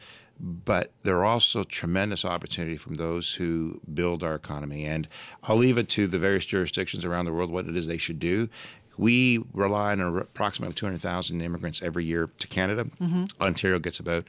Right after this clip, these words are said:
Speaker 1: seventy-five to a hundred thousand of those.
Speaker 2: Um, what other policies do you want to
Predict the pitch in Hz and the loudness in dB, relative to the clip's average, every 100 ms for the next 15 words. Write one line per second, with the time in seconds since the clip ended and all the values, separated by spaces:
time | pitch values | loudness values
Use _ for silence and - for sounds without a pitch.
0 | - - - 90 80 78 - 73 78 73 | -12 -6 0 0 0 -4 -4 -6 -6 -6
1 | 76 76 67 64 - - _ - - - | -6 -6 -8 -10 -8 -10 _ -20 -18 -18
2 | - - - 247 233 226 247 330 330 - | -20 -4 4 6 6 6 4 4 0 -2
3 | 233 254 170 147 156 156 143 139 139 | -4 -2 -4 -4 -4 -4 -2 -4 -6